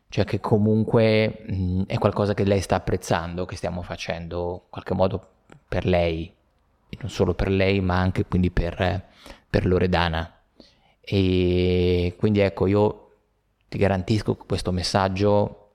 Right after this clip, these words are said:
quindi arriverà, quindi sono sicuro, quindi che troverà la sua strada, e questo sarà il messaggio che Loredana prenderà, dovrai prendere,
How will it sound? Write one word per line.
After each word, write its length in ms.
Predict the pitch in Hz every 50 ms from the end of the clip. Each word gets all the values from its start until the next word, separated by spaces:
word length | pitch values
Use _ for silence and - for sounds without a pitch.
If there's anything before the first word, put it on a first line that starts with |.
| _ _ -
quindi 220 | - - 95 90
arriverà, 680 | 87 87 - 95 95 92 92 90 85 82 - - - _ _ _ _ _ - - _ _
quindi 220 | - - 95 87
sono 200 | - - 92 90
sicuro, 520 | 87 - - - - - 90 82 82 85 -
quindi 340 | - 85 85 85 85 82
che 460 | - - - 87 82 80 82 82 80 71
troverà 360 | - - - 90 90 90 87 87
la 80 | 92
sua 160 | - - -
strada, 600 | 92 - - 95 82 80 80 82 82 82 - - - - - - - _ _ -
e 140 | - - -
questo 340 | - 104 95 90 - - 101
sarà 220 | - - 98 92
il 80 | 92 90
messaggio 560 | 92 95 90 - - 90 92 95 92 98 98
che 800 | - - 90 90 92 95 98 98 101 101 101 98 95 - - _ _ - - _ _ _ _ _ _ _ _ _ _ _ _ _ _ _ _ _ _ _ _ - - -
Loredana 600 | - 107 95 90 92 92 95 104 113 120 120 120
prenderà, 840 | 104 - 90 92 90 92 90 90 95 92 95 104 123 143 175 - -
dovrai 520 | - 117 95 95 87 90 85 90 90 92
prendere, 880 | - - 92 87 87 87 90 90 92 95 104 113 127 131 - - _